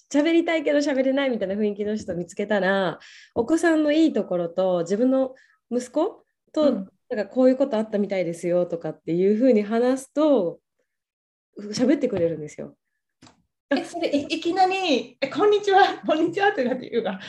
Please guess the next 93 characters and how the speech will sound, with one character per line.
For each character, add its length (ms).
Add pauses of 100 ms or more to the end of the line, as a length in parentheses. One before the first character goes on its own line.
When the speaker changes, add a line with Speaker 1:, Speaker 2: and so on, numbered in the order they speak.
(460)
Speaker 1:
あ、 140 (220)
な 100
ん 40
か、 440
う 80
ち 140
の 260
園、 220
な 80
ん 20
か 120
絶 180
対、 360
「こ 120
ん 40
に 120
ち 80
は」 200
と 80
か、 100
「さ 100
よ 100
う 20
な 120
ら」 160
っ 120
て 340
親 200
御 120
さ 100
ん 100
み 100
ん 80
な 80
言 80
う 100
ん 20
で 60
す 60
よ。 60
Speaker 2:
う 40
ん 60
う 40
ん 40
う 60
ん。 40
Speaker 1:
そ 60
れ 80
に 60 (140)
対 200
し 60
て 100
も、 120
Speaker 2:
う 40
ん 40
う 40
ん。 520
Speaker 1:
無 120
視 80
と 80
か 100
じ 80
ゃ 40
な 140
く 100
て、 120
そ 200
う 40
す 160
る 180
と、 400 (360)
で、 320 (220)
な 80
ん 20
か、 360 (420)
書 100
く 300
手 180
帳 180
み 120
た 100
い 80
な 80
の 80
が 80
あ 20
っ 40
て、 120
Speaker 2:
う 40
ん 40
う 40
ん。 60
Speaker 1:
何 60